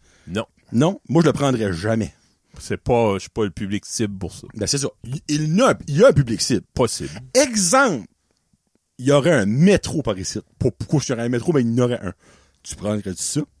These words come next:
Speaker 1: Si on était une grosse ville comme Montréal ou Québec, oui.
Speaker 2: Ok.
Speaker 1: Pas si la, dans l'état qu'on est, non.
Speaker 2: Non ? Ok. Ok. Dans le fond, aucun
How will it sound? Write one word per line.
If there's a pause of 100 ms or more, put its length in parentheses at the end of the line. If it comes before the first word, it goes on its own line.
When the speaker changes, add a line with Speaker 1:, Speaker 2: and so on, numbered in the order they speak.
(1700)
Speaker 1:
Si
on
était
une
grosse
ville
comme (240)
Montréal
ou
Québec,
oui. (180)
Speaker 2:
Ok. (360)
Speaker 1:
Pas
si
la, (180)
dans
l'état
qu'on
est,
non. (280)
Speaker 2:
Non ? (160)
Ok. (480)
Ok. (760)
Dans
le
fond,
aucun